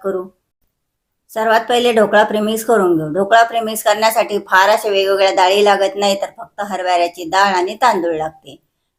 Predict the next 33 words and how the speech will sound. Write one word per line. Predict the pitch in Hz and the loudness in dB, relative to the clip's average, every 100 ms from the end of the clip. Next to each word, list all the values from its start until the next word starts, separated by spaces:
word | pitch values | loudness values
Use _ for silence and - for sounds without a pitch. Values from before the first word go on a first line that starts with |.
| 196 | -2
या | 233 | -2
ठिकाणी | 240 226 202 202 | -2 -2 0 0
मी | 202 220 | 0 -2
एक | - 214 - | -2 -4 -2
किलो | 247 254 | 0 2
हरभऱ्याची | 220 190 190 180 190 | 4 2 0 -2 -2
डाळ | 185 208 220 | 2 4 4
घेतली | 202 - | -2 -2
आणि | 180 180 196 | -2 -2 0
दोनशे | 202 208 208 | 0 0 -2
ग्रॅम | 185 185 190 | -2 0 0
हे | 196 | 0
तांदूळ | 196 220 220 208 | 0 0 0 0
घेतलेले | 196 196 156 160 180 | 0 0 -2 0 0
आहे. | 196 165 | 0 -4
त्यापासून | 160 190 196 214 208 196 | -4 -2 0 0 -2 -2
बाराशे | 185 180 196 214 214 | 2 4 2 0 -4
ग्रॅम | 180 180 180 | -2 0 -2
पीठ | - 202 202 | -2 -2 -2
आपल्याला | 190 170 175 190 | -2 0 0 0
मिळते | 220 196 - 143 143 _ _ _ | -2 -2 -6 -14 -16 _ _ _
आणि | 196 196 | -8 -2
बाकीचे | 180 190 220 220 233 | 0 0 -2 -2 -2
सर्व | - 214 240 | 2 2 2
साहित्य | 254 226 285 - 185 | 2 2 0 -2 0
टाकून | 196 202 202 190 | 0 0 0 -2
हे | 196 | -4
प्रीमिक्स | - 202 220 196 185 185 | -4 -2 0 0 0 2
जवळपास | 202 196 - 196 | 2 2 2 0
दीड | 175 175 208 202 | 0 0 0 0
किलो | 190 175 | 0 -2
प्रमाणात | 180 170 170 170 185 202 | 0 0 0 0 -2 -4
होते. | 208 - 147 147 | -6 -6 -14 -16